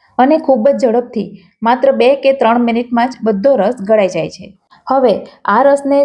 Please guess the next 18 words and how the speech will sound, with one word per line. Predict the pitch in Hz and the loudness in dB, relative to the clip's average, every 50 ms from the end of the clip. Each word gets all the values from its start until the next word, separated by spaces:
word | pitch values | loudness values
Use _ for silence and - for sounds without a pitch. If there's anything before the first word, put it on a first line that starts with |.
| 277 | 0
જો | 277 277 277 | 0 0 0
તમારે | 262 247 262 269 285 277 - 220 254 | 0 2 2 2 2 0 0 0 0
એક | - 480 - 202 | 0 -2 -2 -2
વર્ષ | 233 247 262 254 - - | 0 0 0 -2 -4 -6
સુધી | 254 226 208 262 208 175 - - _ _ _ _ _ _ _ _ _ _ _ | -4 -4 -2 -4 -4 -6 -8 -14 _ _ _ _ _ _ _ _ _ _ _
પ્રિઝર્વેટિવ | 226 247 233 233 285 285 269 269 269 277 277 254 208 214 | 0 2 2 2 2 2 2 0 0 0 -2 -2 -2 -2
વગર | 220 214 240 262 269 277 - - | -2 0 0 -2 -2 -2 -6 -10
સ્ટોર | - - 240 240 240 247 254 | -4 -2 0 2 2 2 0
કરવો | 254 233 254 285 277 262 | 0 0 0 0 0 0
હોય, | 269 208 202 - - - _ | -2 -2 -2 -4 -8 -8 _
તો | - 240 247 254 233 - - | -2 0 0 0 -2 -4 -4
શું | - 285 285 277 233 | -4 -2 -2 0 0
કરવું | 190 180 185 208 254 339 - - - | 0 0 -2 -6 -10 -10 -6 -2 0
એ | 277 285 | 0 0
હું | 269 247 | 0 0
તમને | - 214 196 190 190 185 | 0 0 0 0 0 -2
જણાવું. | 185 175 170 170 196 262 - - _ _ _ _ | -2 -2 -2 -4 -4 -6 -8 -12 _ _ _ _
તો | - | 0